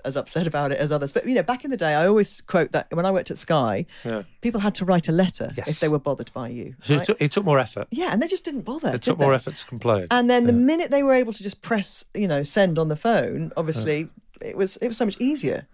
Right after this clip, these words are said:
Speaker 2: I
Speaker 1: to
Speaker 2: think that about, you must get the thing, uh, "Will you sign this petition online?" You know, "Will
Speaker 1: Yeah.
Speaker 2: you sign it online?" And often if I support the cause, I will sign
Speaker 1: Mm,
Speaker 2: it.
Speaker 1: mm.
Speaker 2: But part of me thinks I'm cheating. I go,
Speaker 1: You
Speaker 2: "That took
Speaker 1: really should
Speaker 2: three
Speaker 1: be,
Speaker 2: clicks,
Speaker 1: yeah.
Speaker 2: that." In the old days, you'd have to actually write your name.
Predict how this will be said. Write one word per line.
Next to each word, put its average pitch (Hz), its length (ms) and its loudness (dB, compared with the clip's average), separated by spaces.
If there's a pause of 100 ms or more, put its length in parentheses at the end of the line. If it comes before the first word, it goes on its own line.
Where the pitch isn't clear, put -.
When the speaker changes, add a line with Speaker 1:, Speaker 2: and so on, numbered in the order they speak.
(120)
Speaker 2:
I 143 60 0
Speaker 1:
to - 40 -6
Speaker 2:
think - 140 0
that 170 140 2
about, 135 240 0
you 156 80 2
must 180 180 0
get 151 160 0
the 123 100 -6
thing, 123 380 -4
uh, 107 80 -2
"Will 139 160 -2
you 127 80 -4
sign 123 240 -2
this 117 100 -6
petition - 540 -6 (160)
online?" 107 460 -2
You 101 60 -4
know, 98 40 -2
"Will 101 60 2
Speaker 1:
Yeah. - 80 4
Speaker 2:
you 131 80 0
sign 127 260 2
it - 40 -6
online?" 113 300 -2 (480)
And 165 140 4
often 165 240 2
if 131 80 0
I 151 60 4
support 156 340 -2
the - 80 -4
cause, 117 260 0
I 110 80 2
will 110 200 -2
sign 190 320 -2
Speaker 1:
Mm, - 60 -6
Speaker 2:
it. - 80 -8
Speaker 1:
mm. 185 260 -6
Speaker 2:
But 156 80 -14
part 196 200 0
of 190 40 2
me 170 80 0
thinks 147 160 -2
I'm 127 100 -4
cheating. 117 540 -4 (420)
I 139 80 -2
go, 165 100 2
Speaker 1:
You 156 40 2
Speaker 2:
"That 175 160 0
took - 160 2
Speaker 1:
really 190 120 -2
should 160 140 0
Speaker 2:
three 185 200 4
Speaker 1:
be, 165 60 -6
Speaker 2:
clicks, 190 400 0
Speaker 1:
yeah. 104 240 -2
Speaker 2:
that." 220 140 -2 (240)
In 208 100 4
the 208 80 6
old 170 280 4
days, 113 300 2
you'd 131 120 0
have 131 200 -4
to 143 120 0
actually 135 260 -4
write 131 260 2
your 170 120 0
name. 143 400 0